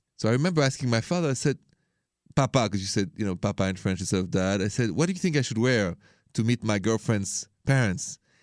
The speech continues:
And my father, who's much older than me and old school, he said, "Well, my son, you should definitely <laughs> wear at least a tie." So here I am, that thirteen and a half or fourteen years old boy, going with a tie and a little jacket to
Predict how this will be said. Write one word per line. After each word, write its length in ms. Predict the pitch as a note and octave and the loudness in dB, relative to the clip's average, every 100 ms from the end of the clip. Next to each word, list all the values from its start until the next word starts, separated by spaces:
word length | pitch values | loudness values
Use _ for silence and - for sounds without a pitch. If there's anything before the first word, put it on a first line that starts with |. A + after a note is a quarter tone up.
| _ | _
And 140 | A2+ B2 | -4 0
my 140 | B2+ | 0
father, 300 | G#3 G#3+ B2+ | 0 0 2
who's 200 | G#2 E2+ | 2 0
much 240 | G#2 - | -2 0
older 260 | A2 F#2 F#2 | 0 0 -2
than 140 | G2+ | -2
me 240 | G#2+ A#2+ A#2+ | -2 0 -2
and 480 | F#2+ - - - - _ _ _ | -4 -12 -16 -18 -18 _ _ _
old 240 | C3 A#2+ G2+ | 2 2 2
school, 240 | - C#3 | -2 0
he 60 | A#2+ | 0
said, 140 | A#2 | 0
"Well, 260 | D#3 A2+ - _ | -2 -2 -6 _
my 80 | F#2 | -8
son, 320 | - G2 F2+ - | -2 -2 -2 -8
you 80 | |
should 160 | - G#2 | -6 -2
definitely 760 | C#3 - A#2 A2+ - - - - - | -2 0 -2 -2 0 0 0 -4 -20
<laughs> 200 | - _ | -20 _
wear 240 | A2 A2+ A#2 | 2 2 0
at 160 | A#2 A#2+ | -2 -2
least 220 | C3 - | -2 -2
a 60 | |
tie." 420 | - B2 F#2+ D2 A#2 _ _ _ _ _ _ | 0 0 0 -4 -10 _ _ _ _ _ _
So 180 | - B2 | 0 2
here 200 | D#3 A3+ | 4 4
I 100 | F#3 | 4
am, 340 | B2 A2 A2+ - | 4 2 -2 -2
that 200 | A#2 A#2 | 0 -2
thirteen 400 | - D#3+ D#3 D#3 | 0 0 2 0
and 80 | B2+ | 2
a 60 | A2+ | 2
half 280 | A2+ A2+ | 2 -2
or 40 | G2+ | -4
fourteen 400 | - C3+ - A#2+ | -2 -2 0 0
years 200 | A2 G#2 | 2 2
old 160 | G#2 | 0
boy, 420 | F#2+ A2 G2 G#2 A2+ _ _ _ | 2 2 2 0 -4 _ _ _
going 200 | - D3 | -2 0
with 160 | C#3+ A#2+ | 2 0
a 60 | A2+ | 0
tie 520 | C#3+ B2+ A2+ G#2+ A2+ _ _ _ _ _ _ _ | 0 2 2 0 -4 _ _ _ _ _ _ _
and 140 | A#2 A2 | 0 2
a 80 | |
little 460 | A2+ B2+ A2+ E2 D#2+ | 2 2 2 0 -8
jacket 640 | G#2 B2 A#2 G#2 A2 - - - - | 0 2 2 0 -2 -6 -14 -16 0
to 360 | B2+ A#2 A#2+ | 4 4 0